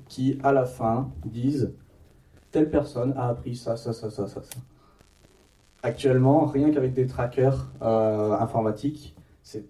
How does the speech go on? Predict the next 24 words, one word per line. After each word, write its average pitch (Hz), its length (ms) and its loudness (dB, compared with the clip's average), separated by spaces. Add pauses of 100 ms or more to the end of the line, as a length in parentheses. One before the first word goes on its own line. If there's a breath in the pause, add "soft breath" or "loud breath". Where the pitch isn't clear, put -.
(140)
extrêmement 120 540 0
compliqué 113 480 -4
d'arriver 101 340 0
à 98 60 -2
ce - 100 -12
résultat, 101 420 -10 (160)
s'il - 200 -6
n'y - 40 -2
a - 40 -8
pas 107 80 0
de - 40 -10
suivi 113 280 -12
derrière. 117 320 -6 (760)
Je - 120 -16
pense 131 220 2
que 123 320 4
en, 113 420 2
aujourd'hui, 131 480 2
on 131 80 2
peut 117 120 -2
pas 127 120 -2
encore 120 320 0
vraiment, 113 680 2
euh, - 20 -6